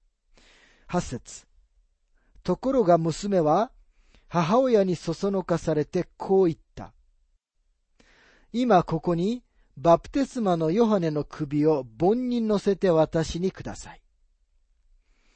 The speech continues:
母親のヘロデアはヘロデの名にふさわしい人物でした。彼女のリクエストは復讐のための残忍な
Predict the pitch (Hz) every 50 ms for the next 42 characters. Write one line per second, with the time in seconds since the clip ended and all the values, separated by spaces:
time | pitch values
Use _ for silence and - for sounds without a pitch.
0 | _ _ _ _ _ _ _ _ _ _ _ _ _ _ _ _ - 170 185 180
1 | 196 208 208 196 190 180 180 165 156 175 175 180 165 160 156 147 135 127 127 135
2 | 156 202 233 - _ _ _ _ _ _ - 226 262 254 220 180 175 160 151 147
3 | 151 165 170 165 156 147 - - - 190 185 175 175 165 - - 165 151 135 120
4 | 143 147 127 - 117 - - - 92 - - - - - - _ _ _ _ _
5 | _ _ _ _ _ _ _ _ _ _ _ _ - - 185 202 190 151 165 160
6 | 156 151 143 147 143 - - 175 165 147 - - 139 131 131 160 196 233 240 -
7 | _ _ _ - - - - - - - - - - - - 262 254 254 240 226
8 | 214 - - 180 180 180 175 180 185 185 147 - - 143 123 110 113 156 180 185
9 | 190 190 190 190 185 180 180 175 175 180 180 202 233